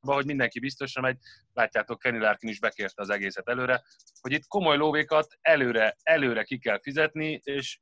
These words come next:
ugye a fesztivál szervező azzal számolhat, hogy akkor jobb esetben, ö, el tudja adni a jegyeket,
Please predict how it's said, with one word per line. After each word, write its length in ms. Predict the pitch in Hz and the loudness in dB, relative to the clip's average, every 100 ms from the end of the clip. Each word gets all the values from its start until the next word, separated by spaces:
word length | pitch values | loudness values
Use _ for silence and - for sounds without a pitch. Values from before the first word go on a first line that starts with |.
| - | -10
ugye 160 | 139 | -6
a 60 | 143 | -4
fesztivál 380 | 151 - 151 147 | -4 -4 -2 0
szervező 580 | 147 139 139 139 139 - _ _ _ _ - | 0 -2 -2 -2 -2 -4 _ _ _ _ -4
azzal 160 | 123 123 | 0 2
számolhat, 480 | 139 139 139 131 131 | 2 2 2 0 0
hogy 100 | 135 | -4
akkor 340 | 131 135 131 | -2 -2 -2
jobb 180 | 127 110 | -2 -2
esetben, 460 | 110 113 107 113 - _ - _ | -2 -2 0 -2 -2 _ -20 _
ö, 360 | 110 110 113 113 - - | -8 -4 -4 -6 -12 -14
el 200 | - 117 | -4 -4
tudja 220 | 113 107 | -4 -4
adni 140 | 101 101 | -2 -2
a 60 | |
jegyeket, 440 | 107 143 147 143 | -2 -2 -2 -4